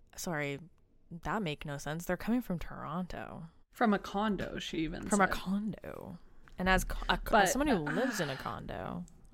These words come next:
Speaker 2: It is a lot of body. But I, I am struggling. Okay, he, this guy's a lawyer.
Speaker 1: Yeah. In
Speaker 2: So he
Speaker 1: London,
Speaker 2: says.
Speaker 1: Ontario. Well,
Speaker 2: And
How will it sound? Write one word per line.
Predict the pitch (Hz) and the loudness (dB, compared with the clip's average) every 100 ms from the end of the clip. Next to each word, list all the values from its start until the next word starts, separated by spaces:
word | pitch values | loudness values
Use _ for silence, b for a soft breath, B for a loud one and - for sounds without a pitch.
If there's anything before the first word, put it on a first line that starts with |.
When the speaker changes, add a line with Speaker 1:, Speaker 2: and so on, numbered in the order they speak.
| - - | -14 -4
Speaker 2:
It | 214 220 220 | 0 2 2
is | 220 220 | 2 2
a | 196 | 0
lot | 175 170 185 185 190 180 | 0 0 0 2 2 0
of | 165 - | -4 -2
body. | 175 170 - - | -2 -2 -4 4
But | 208 - | 4 6
I, | 220 - - | 2 2 2
I | 226 | 4
am | 320 359 | 4 4
struggling. | - 220 196 - 185 175 - - | 2 2 2 0 -2 -4 -6 -8
Okay, | 214 202 | -2 -2
he, | 185 240 | -2 -2
this | 247 | -4
guy's | - 277 220 | -2 0 0
a | |
lawyer. | 180 170 170 - - 185 | 0 0 -2 -2 0 2
Speaker 1:
Yeah. | 170 151 - - _ - - - | 2 -2 -12 -20 _ -20 -10 0
In | 180 | 4
Speaker 2:
So | 170 | 6
he | 170 | 8
Speaker 1:
London, | 165 147 139 | 6 4 2
Speaker 2:
says. | 143 180 | 2 2
Speaker 1:
Ontario. | 175 - 208 - 147 175 - - | 0 0 0 2 2 0 -8 -8
Well, | - - - _ - 233 | -6 -6 -10 _ -8 -2
Speaker 2:
And | 226 220 220 | 2 0 -2